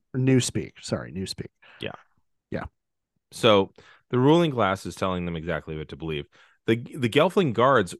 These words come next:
Speaker 2: immediately start factioning off those who are willing to question orders and those who see loyalty as the highest good. And Rion does manage to dream fast with Gurjin, as I'd mentioned above, uh, before running off fully.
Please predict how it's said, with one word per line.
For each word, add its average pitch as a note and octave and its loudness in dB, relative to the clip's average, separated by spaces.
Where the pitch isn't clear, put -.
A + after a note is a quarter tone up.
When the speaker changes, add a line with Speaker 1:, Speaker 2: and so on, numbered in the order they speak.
Speaker 2:
immediately C3 2
start - -4
factioning E2+ -2
off - -10
those F#2+ 2
who G#2 -2
are F#2 0
willing G#2+ 2
to F2+ 0
question F2+ -4
orders E2+ -6
and G2 -2
those G2+ 4
who G#2 -2
see F#2 -4
loyalty G2+ 2
as E2+ -4
the D#2+ -6
highest F2 -2
good. E2 -8
And G#2 0
Rion A#2+ 4
does A#2 4
manage A2 2
to G2 -2
dream G#2+ 0
fast F2+ -2
with D2+ -12
Gurjin, D3+ 2
as F2 -6
I'd D#2+ -4
mentioned E2 -6
above, G2 -2
uh, F2 -2
before F2+ -2
running D#2+ -4
off C#2 -12
fully. E3+ -2